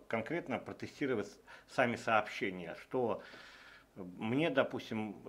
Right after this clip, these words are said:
этого никогда не хватало. Хотя я и ма-, мало пользовался, в основном для уроков,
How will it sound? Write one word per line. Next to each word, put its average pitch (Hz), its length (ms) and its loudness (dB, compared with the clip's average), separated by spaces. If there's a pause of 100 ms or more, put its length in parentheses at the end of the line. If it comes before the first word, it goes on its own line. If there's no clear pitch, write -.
этого 120 260 0
никогда 110 440 0
не 90 100 -2
хватало. 85 560 -4 (140)
Хотя 117 300 -2
я 110 180 4
и 113 100 4
ма-, 156 360 4
мало 156 320 6
пользовался, 104 360 2
в - 40 -16
основном 107 260 -2
для 113 100 4
уроков, 131 480 6